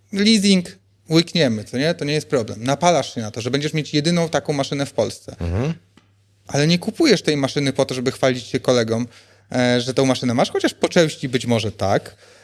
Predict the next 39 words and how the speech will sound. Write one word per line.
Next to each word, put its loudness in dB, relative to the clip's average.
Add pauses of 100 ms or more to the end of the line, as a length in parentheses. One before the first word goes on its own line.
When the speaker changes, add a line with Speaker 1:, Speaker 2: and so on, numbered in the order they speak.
(100)
Speaker 1:
Natomiast 0
w -20
perspektywie 0
zarabiania 2
na -4
niej -4
pieniędzy 0
musisz -8
na 2
początku -2
się -4
zastanowić, -2 (220)
czy -2
są 4 (160)
na 2
moim 4
rynku 2 (120)
klienci, 2
którzy -2
mają 2
problem, 2
który -4
ta 0
maszyna 2 (260)
rozwiąże, 4
bo 2
najprawdopodobniej 2
ona 0
robi 0
coś -8
szybciej, -2
robi -2
coś -8
taniej, 0
robi -4
coś, -8
nie -2
wiem, -4
inaczej 4